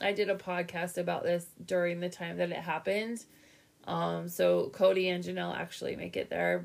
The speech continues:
but, um, it's really, ugh,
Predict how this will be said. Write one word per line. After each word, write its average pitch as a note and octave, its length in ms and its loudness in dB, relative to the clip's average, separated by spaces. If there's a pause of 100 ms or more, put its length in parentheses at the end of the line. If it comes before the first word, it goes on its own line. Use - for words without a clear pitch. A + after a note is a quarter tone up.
but, F2 280 0 (420)
um, E3+ 500 0 (560)
it's F3+ 300 -2
really, G#3 460 4 (100)
ugh, E3+ 80 -10